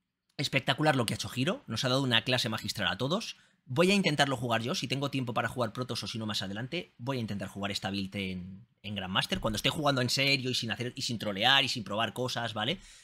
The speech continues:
Voy a intentar jugar así. Me parece un absoluto espectáculo lo que ha hecho. Eh, y ya está.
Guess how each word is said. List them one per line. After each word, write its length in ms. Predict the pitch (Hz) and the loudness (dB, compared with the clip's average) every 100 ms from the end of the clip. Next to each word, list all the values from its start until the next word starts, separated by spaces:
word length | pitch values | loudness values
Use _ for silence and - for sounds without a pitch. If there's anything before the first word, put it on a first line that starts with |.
| _ _ _ | _ _ _
Voy 240 | - 156 | 0 4
a 40 | 131 | 4
intentar 280 | 110 101 95 | 2 -4 -6
jugar 220 | 98 95 | -4 -2
así. 260 | - 170 - _ _ - | 0 -2 -6 _ _ -4
Me 100 | 123 | 4
parece 240 | 131 156 | 4 4
un 80 | 143 | 0
absoluto 360 | 123 139 113 | 0 -2 2
espectáculo 720 | 101 - 95 - - 123 180 175 | 2 2 -2 -4 -2 0 2 0
lo 120 | 113 | -2
que 120 | 104 | -2
ha 40 | 110 | -2
hecho. 300 | - 226 _ _ _ _ _ _ _ - | -4 -6 _ _ _ _ _ _ _ 2
Eh, 720 | 127 123 120 120 117 113 113 104 | 6 8 8 8 8 6 4 0
y 140 | 104 | -4
ya 80 | 92 | -4
está. 280 | - - | -4 -6